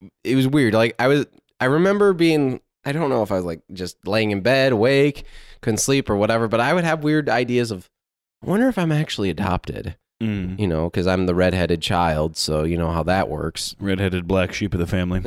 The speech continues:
Speaker 1: Redheaded. <laughs> Them dang gingers. <laughs>
Speaker 2: When you came out, they're like, "Oh no, another soulless one."
Speaker 1: <laughs> Offspring of Irish and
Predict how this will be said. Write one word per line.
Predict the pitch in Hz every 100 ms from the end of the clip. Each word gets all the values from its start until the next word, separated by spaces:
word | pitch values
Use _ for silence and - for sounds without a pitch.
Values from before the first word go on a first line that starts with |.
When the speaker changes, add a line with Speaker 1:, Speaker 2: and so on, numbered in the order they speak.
| 92 90 92 95 - -
Speaker 1:
Redheaded. | 127 - 80 85 95 107 107 110 -
<laughs> | 165 123 156 127 - _ _ _ _ -
Them | 131 120
dang | 113 131 113
gingers. | 123 135 131 135 - -
<laughs> | - - - _ _ _ _ - - - - - 156 - - 113 113
Speaker 2:
When | 117
you | 120
came | - 110
out, | 104
they're | 104
like, | 104 104
"Oh | 123
no, | 120 107 113
another | 120 101
soulless | 104 139 104 95 98
one." | 95 98 - - -
Speaker 1:
<laughs> | 139 117 - _ -
Offspring | 120 120 - - 127 135 113
of | 101
Irish | 120 131 131 135 -
and | 98 90 87